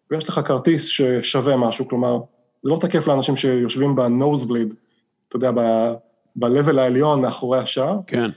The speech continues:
Speaker 1: אבל אם יש לך כרטיס ששווה משהו, אנחנו מוכנים, אה, שאם תודיע לנו מראש שאתה לא מגיע למשחק, אנחנו יכולים, אה, להחליף לך את הכרטיס, אה, בתמורה לכרטיס למשחק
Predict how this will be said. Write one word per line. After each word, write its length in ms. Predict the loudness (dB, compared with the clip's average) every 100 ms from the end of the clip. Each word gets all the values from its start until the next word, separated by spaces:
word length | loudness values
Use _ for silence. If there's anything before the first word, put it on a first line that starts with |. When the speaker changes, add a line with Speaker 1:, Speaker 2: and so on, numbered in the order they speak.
| _ _ -4
Speaker 1:
אבל 120 | -2
אם 40 |
יש 80 | -2
לך 100 | -2 0
כרטיס 560 | 2 2 0 -2 -8 -8
ששווה 460 | -6 0 2 2
משהו, 440 | 2 0 0 -2 -4 -4
אנחנו 300 | -2 2 2
מוכנים, 540 | 2 2 4 4 2 -2 _ _ _ _ _
אה, 400 | -2 0 0 -2 -4 -12 _ _ _
שאם 280 | -18 -4 0
תודיע 220 | 4 4 4
לנו 180 | 4
מראש 320 | 4 4 2 0
שאתה 140 | 0
לא 220 | 2 0 -2 -4
מגיע 320 | -2 0 2
למשחק, 440 | 2 0 -2 -2 -8 _ _ _ -4
אנחנו 180 | 0 2
יכולים, 340 | 2 2 2
אה, 480 | 0 0 0 2 2
להחליף 580 | 0 -2 -2 0 0 0
לך 120 | -2
את 80 | -4
הכרטיס, 680 | -2 0 0 0 -2 -6 -10 _ _ _ _ _ _ _ -4
אה, 140 | -2 -2
בתמורה 440 | -2 0 2 2
לכרטיס 680 | 2 2 0 -2 -2 -2 -2
למשחק 640 | -2 -2 -2 0 0 -4